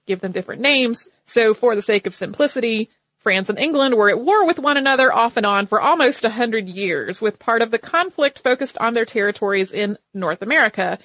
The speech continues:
and who should control those territories. So it was part of, like, the greater history of Britain being at war with France. Uh, and this part had a specifically, uh, American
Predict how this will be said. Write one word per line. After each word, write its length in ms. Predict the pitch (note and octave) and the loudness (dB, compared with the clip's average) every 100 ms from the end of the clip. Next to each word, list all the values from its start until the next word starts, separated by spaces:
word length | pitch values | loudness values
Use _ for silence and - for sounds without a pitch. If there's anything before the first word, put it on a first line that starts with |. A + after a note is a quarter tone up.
| _ _ _ | _ _ _
and 280 | G#3 G#3+ G#3 | -2 0 -2
who 180 | G#3+ | -4
should 220 | G#3 G3+ F3+ | -4 -6 -6
control 400 | F#3+ - F4 C#4+ | -8 0 0 2
those 200 | E3+ - | -2 -4
territories. 640 | F#3+ F#3 - F#2 D#2+ - - _ _ | -8 -8 -8 -8 -10 -14 -20 _ _
So 80 | - | -16
it 20 | |
was 100 | - | -14
part 240 | - - B3 | -8 -4 -4
of, 100 | B3 | -2
like, 220 | B3 A#3+ | -4 -2
the 120 | D#4 | -6
greater 600 | C#4 - F#4+ G#4 G#4 F#4+ | -6 0 2 4 4 2
history 640 | F#4 G4+ - D4+ C4 B3 C4+ | 2 0 -2 -2 0 0 0
of 680 | - C#4 B3+ C4 C4 A#3 - | 2 0 0 0 0 -2 -10
Britain 440 | F#3 G#3 A#3+ C#4+ | -4 -2 -2 -6
being 320 | C4 A3 G#3 G3+ | -2 0 0 -2
at 80 | |
war 240 | G3 F#3 F#3+ | -2 -2 -2
with 160 | F#3+ | -4
France. 560 | - D#3+ F3 A3+ - - _ _ _ _ _ | -6 -4 -4 -4 -10 -20 _ _ _ _ _
Uh, 300 | G3+ G#3 G3+ - _ _ | -2 0 0 -4 _ _
and 260 | - A#3 A3+ | -2 -2 2
this 200 | A#3 B3 | 0 2
part 240 | - A3+ | 0 0
had 160 | A3 G3+ | 2 0
a 100 | G#3+ | 0
specifically, 800 | - - G#3 G#3 F#3+ F#3+ F#3+ F#3 - | -4 -14 -6 -4 -4 -2 -2 -2 -2
uh, 220 | F3+ F3 - | -4 -2 -2
American 880 | G3+ G3+ G3+ G3+ G3+ G3+ F#3+ F#3+ | -2 0 2 0 0 -6 -6 -10